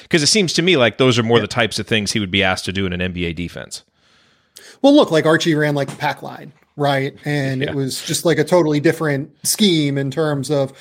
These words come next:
Speaker 2: you know, everyone stays home. We make sure that we, like, get in the gaps so that no driving lanes occur. There, there's just generally less pressure on the rim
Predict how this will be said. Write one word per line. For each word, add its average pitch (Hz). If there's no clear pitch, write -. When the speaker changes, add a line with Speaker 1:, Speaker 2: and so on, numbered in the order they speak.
Speaker 2:
you 170
know, 147
everyone 165
stays 165
home. 151
We 147
make 170
sure 165
that 160
we, 147
like, 139
get 180
in 175
the 151
gaps 160
so -
that 151
no 165
driving 151
lanes 139
occur. 139
There, 196
there's 196
just 165
generally 160
less 139
pressure 147
on 135
the 127
rim 127